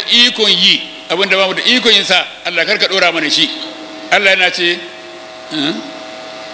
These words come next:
Na? Rabbana wa la tahmil alaina isran kama hamalta wa lazim qabl. Rabbana wa la tuhammilna ma la taqata lana bi. Wa'fu anna, muna roƙonka Allah kai mana gafara, kai mana afwa.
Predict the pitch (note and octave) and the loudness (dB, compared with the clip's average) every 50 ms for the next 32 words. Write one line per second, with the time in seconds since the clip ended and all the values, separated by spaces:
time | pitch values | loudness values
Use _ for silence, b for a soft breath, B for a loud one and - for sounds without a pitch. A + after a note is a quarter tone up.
0 | - - - - - - - - - - - - - D#3 E3 D#3+ - F4 E4 - | -14 -14 -14 -14 -14 -14 -14 -12 -12 -8 -6 -6 -4 0 2 2 2 2 -2 -4
1 | - - - - - - - - - - - D#4+ D#4+ D#4+ D#4+ D#4+ D#4+ D#4+ D#4+ D#4+ | -8 -12 -12 -12 -12 -12 -12 -12 -12 -12 -12 -12 -12 -12 -12 -12 -12 -12 -12 -12
2 | D#4+ - - - - - - - - - - - D#3 A3 A#3+ G#3+ G3+ A3+ A3+ A3 | -12 -12 -12 -12 -12 -12 -12 -12 -12 -12 -4 2 2 2 4 4 4 4 4 6
3 | A3 G#3+ G#3 - - - - - - - - - D#3+ F3 G3 A3 A3+ A3+ A3 A3 | 6 6 4 2 0 -4 -10 -14 -16 -16 -14 -2 0 4 4 6 4 4 2 2
4 | G#3 G#3 A3 A3 G#3 G#3 G#3 G#3 F#3 A3 G#3 G#3+ G#3 G#3 G#3 G3+ G3 - D#3+ E3 | 0 0 2 2 2 4 4 4 2 2 2 4 4 4 4 2 0 0 2 4
5 | F#3 G#3+ G#3+ G#3 G#3 G#3+ G#3 F#3+ G3 G3+ G3 G3 F#3+ E3 F#3+ F#3 E3 E3 C#3 A#2+ | 4 4 4 4 4 4 2 4 4 4 4 4 4 4 2 4 4 4 4 4
6 | E3 G3 G3 G#3+ G#3 G3+ G#3 G3+ G3 G3 G3 G3+ G3 F#3+ F#3+ F#3 F#3 F3+ E3+ D#3+ | 2 2 4 4 4 4 4 4 2 -2 -2 -2 2 4 6 6 6 6 6 4
7 | F3 E3 E3 D3+ D#3+ E3 D#3+ D#3 C#3+ D3 D3 - - - - - - - - - | 4 4 2 0 2 4 4 4 4 2 0 -2 -4 -10 -12 -14 -14 -14 -14 -14
8 | - - C3+ E3+ G3 A3 A#3 G#3 A3 F#3+ G#3 G#3 G3+ G3+ G3+ G3+ G#3+ G#3 G3+ G3 | -10 -2 2 4 6 6 4 4 2 2 2 2 2 2 2 2 2 4 4 4
9 | F#3+ F3 G3 G3+ F#3+ G3 F#3+ F#3+ F#3+ F#3 F3 E3 E3 E3 G#3 A#3 A3+ G#3 G3+ G3 | 4 2 -2 0 2 4 4 4 6 4 4 2 2 2 4 4 4 6 6 4
10 | G3 F#3 F#3 F3+ E3+ - D#3 D#3 E3+ F3 E3 - D#3 B2+ C#3 B2+ | 4 4 4 2 2 2 2 2 2 2 4 4 2 2 0 -2